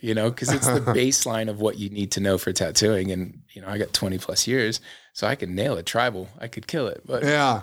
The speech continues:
Speaker 1: you know, I'm not trying to set that as my portfolio now.
Speaker 2: Yeah.
Speaker 1: You know, we'll see.
Speaker 2: No, I, you know, I've never, I've never really been attra-, like, desired tribal, like, attracted to it. Like, it's just never been my,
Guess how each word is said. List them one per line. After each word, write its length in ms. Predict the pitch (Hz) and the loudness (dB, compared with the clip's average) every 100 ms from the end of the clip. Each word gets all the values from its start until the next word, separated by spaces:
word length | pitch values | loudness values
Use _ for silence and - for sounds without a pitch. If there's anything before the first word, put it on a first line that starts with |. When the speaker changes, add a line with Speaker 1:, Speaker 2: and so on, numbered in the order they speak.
| - | -4
Speaker 1:
you 120 | 101 | -12
know, 80 | 90 110 - - | -12 -14 -18 -14
I'm 60 | |
not 120 | 110 98 | -10 -2
trying 180 | 104 98 | 0 0
to 140 | 92 - | -2 2
set 240 | - 104 | 4 4
that 160 | 107 98 | 0 -2
as 160 | 101 | -2
my 140 | 98 92 | -2 -4
portfolio 720 | - 101 - 104 104 98 92 | -2 -2 0 2 4 4 2
now. 360 | 92 92 117 - - | -2 -4 -6 -10 -6
Speaker 2:
Yeah. 380 | 160 165 151 113 | 2 4 4 2
Speaker 1:
You 80 | 104 | 0
know, 200 | 95 98 - _ _ | -2 -6 -14 _ _
we'll 120 | 95 117 | -10 -4
see. 120 | 156 | 2
Speaker 2:
No, 160 | 180 | 4
I, 120 | 175 190 | 6 4
you 180 | 180 208 | 4 4
know, 80 | |
I've 160 | 196 175 | 4 4
never, 440 | 196 214 220 208 - | 4 4 4 4 4
I've 180 | 160 156 | 2 4
never 380 | 156 165 123 170 | 4 4 4 4
really 340 | 131 143 139 | 4 4 2
been 200 | 123 123 | 4 2
attra-, 360 | 113 - 120 120 | 2 2 0 2
like, 240 | 151 135 - _ _ _ _ - 139 | 2 0 -2 _ _ _ _ -18 -4
desired 800 | 131 123 101 127 127 120 113 101 - - - _ _ | 0 2 4 4 4 4 4 0 -8 -20 -20 _ _
tribal, 380 | - 131 101 98 - | 2 2 2 -2 -2
like, 220 | 127 117 - | 0 2 2
attracted 600 | 131 - 131 127 120 - | 2 2 2 2 0 2
to 160 | 110 | 2
it. 100 | 98 | 2
Like, 240 | 117 107 - | 2 2 0
it's 200 | 127 - | -4 0
just 180 | 135 120 | 0 2
never 300 | 135 123 123 | 2 2 0
been 300 | 101 123 110 | 2 0 2
my, 380 | 110 107 104 | 0 2 2